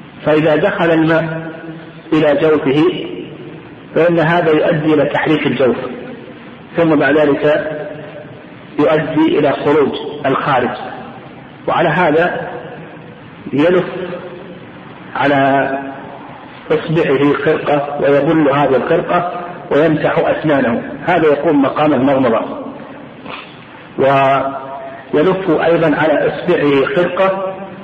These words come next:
ثم بعد ذلك ينظف منخريه، ينظف منخريه، ويقوم هذا مقام الاستنشاق. ولا يدخل الماء كما سلف، لا يدخل الماء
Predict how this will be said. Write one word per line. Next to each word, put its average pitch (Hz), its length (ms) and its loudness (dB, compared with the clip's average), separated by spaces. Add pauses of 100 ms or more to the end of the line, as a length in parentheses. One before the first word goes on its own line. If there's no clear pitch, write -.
(280)
ثم 175 200 2
بعد 151 320 2
ذلك 147 680 2
ينظف 143 440 2 (600)
منخريه، 143 720 2 (680)
ينظف 147 480 2
منخريه، 131 640 4 (520)
ويقوم 147 400 2
هذا 147 420 4
مقام 139 640 2 (320)
الاستنشاق. 120 840 0 (1040)
ولا 175 260 4
يدخل 151 300 2
الماء 147 420 2
كما 131 260 2
سلف، 156 200 2 (680)
لا 151 200 4
يدخل 147 360 2
الماء 135 460 2